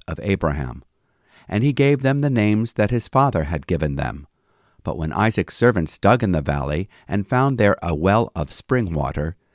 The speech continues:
the herdsmen of Gerar quarreled with Isaac's herdsmen, saying, "The water is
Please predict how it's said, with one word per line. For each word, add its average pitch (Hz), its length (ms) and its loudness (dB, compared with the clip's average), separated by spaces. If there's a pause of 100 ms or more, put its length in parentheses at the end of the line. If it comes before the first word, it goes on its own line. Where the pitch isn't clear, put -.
(180)
the 120 80 2
herdsmen 117 480 0
of 80 160 -8
Gerar 78 340 0
quarreled 131 560 2
with - 240 -4
Isaac's 117 400 -2
herdsmen, 78 560 -4 (240)
saying, 110 440 0 (280)
"The 175 80 2
water 90 380 2
is 98 200 -2